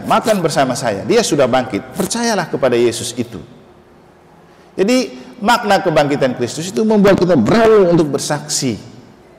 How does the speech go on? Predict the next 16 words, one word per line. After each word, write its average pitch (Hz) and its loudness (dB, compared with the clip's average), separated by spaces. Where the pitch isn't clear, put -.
Di 190 2
mana 269 4
kita 247 2
bersaksi? 220 0
Ya, 220 -8
ketika 349 0
kita 208 -2
jadi 170 2
fungsionaris 151 0
pastoral, 131 -2
jadilah 151 0
pemimpin 120 -4
yang 107 -6
partisipatif 98 -6
dan 104 -2
transformatif. 127 -8